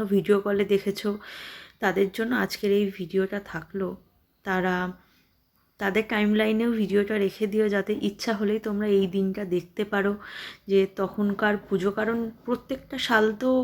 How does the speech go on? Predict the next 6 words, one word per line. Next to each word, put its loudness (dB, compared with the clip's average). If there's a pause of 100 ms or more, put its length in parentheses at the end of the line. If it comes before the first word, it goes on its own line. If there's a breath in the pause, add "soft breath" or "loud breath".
(260)
নতুন 0
নতুন -2
রকমের 0
হয়। -2 (460 loud breath)
দু 2
হাজার 0